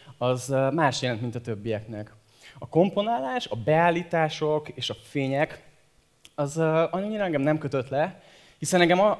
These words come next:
fényképezőgép mint szerkezet érdekelt. Az a sötét doboz,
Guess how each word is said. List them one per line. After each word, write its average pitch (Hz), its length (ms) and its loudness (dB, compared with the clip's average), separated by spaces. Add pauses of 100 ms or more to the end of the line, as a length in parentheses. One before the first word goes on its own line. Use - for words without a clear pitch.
fényképezőgép 151 720 -2
mint 147 120 -2
szerkezet 143 480 2
érdekelt. 107 540 -2 (680)
Az 208 140 -2
a 202 40 2
sötét 143 800 0
doboz, 123 560 -2